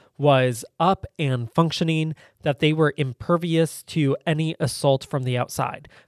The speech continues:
They would not be able to be defeated by anybody. So they, this was their sanctuary, the pride of their power, the delight of their eyes, the desire of their hearts, and the Lord is going to take it away.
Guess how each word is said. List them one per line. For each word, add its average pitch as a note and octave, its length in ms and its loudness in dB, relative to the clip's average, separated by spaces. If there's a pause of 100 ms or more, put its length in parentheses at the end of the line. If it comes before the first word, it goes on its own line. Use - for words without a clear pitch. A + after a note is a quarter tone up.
They D#3+ 120 2
would D#3 180 6
not C#3+ 240 0
be D3 120 -4
able C#3 180 -2
to - 120 -10
be C#3 140 -2
defeated C#3+ 640 0
by C3 340 2
anybody. - 580 -2 (360)
So D3+ 420 4 (220)
they, D3+ 140 2 (400)
this C#3+ 240 -4
was C3+ 180 -4
their C3+ 180 0
sanctuary, D#3+ 840 2
the C#3+ 120 -2
pride D#3 580 2 (100)
of C#3+ 140 -2
their C3 180 0
power, D#3+ 520 2
the D3 140 -2
delight C3 580 0 (100)
of C3+ 240 -4
their B2+ 340 -2
eyes, C#3+ 480 4
the C#3+ 100 0
desire C3+ 540 0
of C#3+ 200 -4
their A#2+ 220 -2
hearts, D#3 540 0 (440)
and C#3 140 -2
the C#3 100 4
Lord C#3+ 460 4 (140)
is C3 180 -2
going C3+ 240 -2
to C3 260 -6
take - 380 -4
it C#3+ 80 2
away. C3 400 0